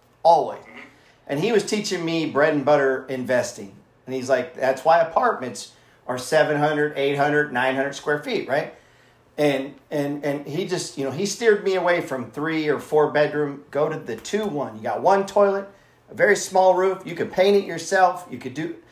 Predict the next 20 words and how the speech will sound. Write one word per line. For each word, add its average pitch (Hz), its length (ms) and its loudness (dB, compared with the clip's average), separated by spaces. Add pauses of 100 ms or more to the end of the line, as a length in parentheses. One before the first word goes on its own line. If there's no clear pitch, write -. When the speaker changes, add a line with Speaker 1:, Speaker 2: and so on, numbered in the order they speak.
(200)
Speaker 1:
and 165 120 2
I 170 80 8
was 151 100 2
doing 269 240 0
it 180 80 0
myself. 127 540 -8 (180)
And 139 100 -6
that 165 120 4
was 160 120 -2
my 156 140 2
business 185 400 0
model, 131 280 0
'cause 131 180 -6
I 147 80 4
didn't 180 180 0
have 165 260 2
money 196 280 0
to - 80 -8
pay - 260 -8
people. - 420 -16